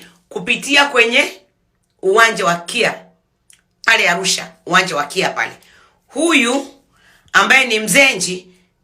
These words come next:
ndio Konkodi na wakina Kikwete, na hao ndio wana, wana, wanawatumia wasanii pia kwa ajili ya ku-, kusupply, yani kupeleka sehemu mbalimbali. Lakini pale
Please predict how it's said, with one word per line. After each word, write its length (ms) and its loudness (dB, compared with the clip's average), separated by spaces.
ndio 260 2
Konkodi 680 0
na 120 2
wakina 300 2
Kikwete, 580 -2
na 100 2
hao 420 4
ndio 140 2
wana, 240 2
wana, 480 0
wanawatumia 680 0
wasanii 540 0
pia 420 0
kwa 180 -6
ajili 200 -8
ya 80 0
ku-, 320 -12
kusupply, 760 0
yani 280 -2
kupeleka 500 -4
sehemu 220 -6
mbalimbali. 540 0
Lakini 360 0
pale 640 2